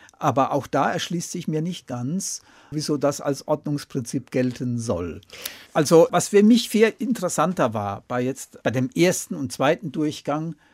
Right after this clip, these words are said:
durch diese Anthologie, der ja na-, natürlich bei weitem nicht ausreicht, das wird mich noch Monate beschäftigen, dieses Buch.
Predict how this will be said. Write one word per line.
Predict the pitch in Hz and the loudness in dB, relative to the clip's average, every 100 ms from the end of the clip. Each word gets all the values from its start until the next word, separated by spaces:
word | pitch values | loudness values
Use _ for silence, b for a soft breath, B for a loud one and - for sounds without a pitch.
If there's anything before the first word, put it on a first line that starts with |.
| b b | b b
durch | 147 127 | -6 -6
diese | - 135 135 | -6 -6 -6
Anthologie, | 127 123 113 123 156 | -6 -6 -6 -6 -8
der | - 139 | -8 -10
ja | 135 | -8
na-, | 131 135 _ - | -10 -14 _ -12
natürlich | 160 160 151 - | -6 -4 -4 -6
bei | 123 131 | -6 -2
weitem | 185 196 160 | -2 -2 -6
nicht | 156 - | -6 -8
ausreicht, | 123 123 - 110 110 120 | -8 -8 -8 -12 -10 -12
das | - | -10
wird | - | -10
mich | 123 | -8
noch | 139 | -6
Monate | 135 143 165 165 170 | -2 -2 -2 -6 -8
beschäftigen, | 113 - 135 - 147 165 | -10 -12 -12 -10 -8 -8
dieses | 147 131 135 | -10 -14 -16
Buch. | - 123 139 180 | -14 -10 -10 -12